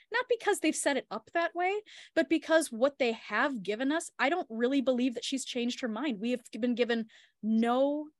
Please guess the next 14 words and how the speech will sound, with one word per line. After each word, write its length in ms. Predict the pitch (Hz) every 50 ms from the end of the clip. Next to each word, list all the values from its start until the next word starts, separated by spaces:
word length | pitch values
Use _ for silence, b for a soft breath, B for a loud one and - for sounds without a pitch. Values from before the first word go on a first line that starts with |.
| _ _ _ _ _ _ _ _ _
reason 440 | - 220 240 254 262 240 277 262 254
to 100 | - 247
believe 640 | 196 180 208 208 208 208 214 190 165 - - - - _ _ -
that 140 | 220 214
this 200 | - 226 220 -
woman 360 | - 202 220 214 214 208 208 202 _ _
thinks 480 | - 220 202 - - - - - - - _ _ _ _ _ _ _ _
that 200 | - 220 214 -
Bo-Katan 680 | - 220 214 208 - - - 247 220 208 208 208 208 214 220 - -
and 220 | 208 208 208 208
her 380 | - - 214 202 196 202 190 - _ _ _ _ _ _ _ _ _ _ _ _ _ _ _ _ _ _ -
followers 680 | - 247 226 226 214 196 180 165 160 165 175 - - - _ _ _ _ _ -
are 160 | 233 226 226
Mandalorians. 800 | 220 220 214 208 196 190 196 185 180 165 127 98 175 - - -